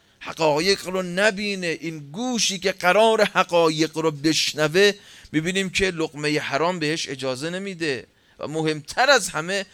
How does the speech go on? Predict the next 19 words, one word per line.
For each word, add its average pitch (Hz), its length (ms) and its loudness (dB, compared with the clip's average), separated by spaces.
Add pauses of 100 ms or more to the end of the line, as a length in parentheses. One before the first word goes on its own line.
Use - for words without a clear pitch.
(220)
اینی 202 200 -6
که 214 140 0
صداش 202 640 2
دیگه 202 200 -4
به 185 100 -4
درگاه 160 460 0
خدا 135 360 -6
نمیرسه. 117 560 -10
و 117 160 -6
اما 202 440 4 (180)
مانع 151 640 -2
دوم 143 640 -2
چیه؟ 220 500 -2 (380)
حق - 360 0
الناسه. 135 760 -4 (1040)
آقا، 175 280 0
حق - 460 -4
الناس 165 840 -2 (140)
هم 196 280 2